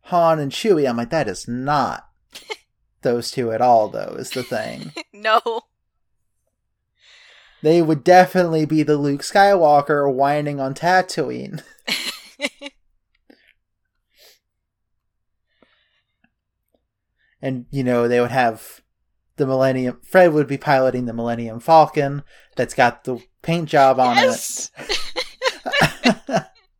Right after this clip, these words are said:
Speaker 2: Uh, I don't know. I, I, I'm fine with approaching it in the, in the, they're just the gang, not necessarily, like,
Speaker 1: Yeah.
Speaker 2: superimposed onto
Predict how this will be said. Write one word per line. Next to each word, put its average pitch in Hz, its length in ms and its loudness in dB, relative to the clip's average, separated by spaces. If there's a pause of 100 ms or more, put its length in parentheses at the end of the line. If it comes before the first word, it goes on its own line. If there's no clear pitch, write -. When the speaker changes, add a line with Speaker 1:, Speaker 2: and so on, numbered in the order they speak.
(1120)
Speaker 2:
Uh, 254 540 -4 (1600)
I 277 100 6
don't 277 140 4
know. 220 200 0
I, 240 220 0 (160)
I, 254 200 -4 (1400)
I'm 269 280 2
fine 240 460 -4
with 226 140 -10
approaching 220 480 -8
it 226 180 -8
in 202 140 -10
the, 196 180 -14 (220)
in 202 260 -10
the, 180 460 -12 (500)
they're 220 160 0
just - 540 -6
the 202 80 -10
gang, 180 640 -2
not 180 180 -4
necessarily, 165 1080 -10 (220)
like, 156 300 -12 (280)
Speaker 1:
Yeah. 214 380 0
Speaker 2:
superimposed 180 540 -6
onto 175 380 -10